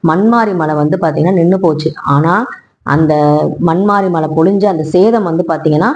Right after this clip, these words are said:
எதுவும் சரி பண்ணப்படல. அப்ப வந்து நிறைய வீடுகள் வந்து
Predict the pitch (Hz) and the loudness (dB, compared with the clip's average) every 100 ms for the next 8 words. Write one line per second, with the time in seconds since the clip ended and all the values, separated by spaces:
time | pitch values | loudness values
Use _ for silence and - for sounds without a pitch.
0 | 294 160 175 180 156 156 160 151 147 139 | 0 0 0 0 -2 -2 -2 -2 -2 0
1 | 147 - - - - - 202 190 185 220 | -2 -4 -18 -20 -6 -4 -2 -2 0 0
2 | 175 190 208 180 196 185 160 151 | 2 2 2 2 2 2 0 0